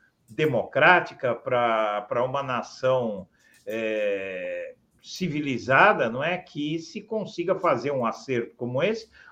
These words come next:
Um acerto como esse, é, eu acho que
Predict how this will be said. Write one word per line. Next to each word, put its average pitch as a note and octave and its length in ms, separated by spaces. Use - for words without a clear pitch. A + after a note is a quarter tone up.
Um A#3 100
acerto C4 480
como D3 340
esse, E3 580
é, A2 880
eu F3+ 220
acho G#3 340
que C#3+ 960